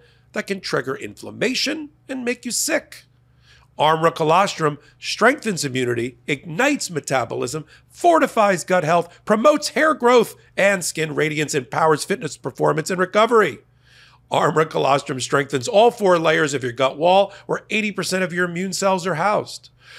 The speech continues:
When the immune barriers of your gut are compromised, you're left vulnerable. The body's gut wall system is your critical line of defense against particles from the environment that can make you sick. Armra Colostrum strengthens all four layers of the gut wall system naturally,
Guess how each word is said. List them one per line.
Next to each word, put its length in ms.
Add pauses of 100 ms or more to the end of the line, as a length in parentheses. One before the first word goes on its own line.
(120)
When 140
the 100
immune 440
barriers 500
of 100
your 120
gut 260
are 80
compromised, 840
you're 120
left 240
vulnerable. 560 (400)
The 80
body's 440
gut 260
wall 200
system 560 (220)
is 200
your 120
critical 520
line 260
of 60
defense 440
against 340
particles 420
from 140
the 100
environment 560 (280)
that 120
can 120
make 180
you 80
sick. 540 (840)
Armra 420
Colostrum 640
strengthens 720
all 380
four 480
layers 440
of 100
the 60
gut 300
wall 240
system 400
naturally, 600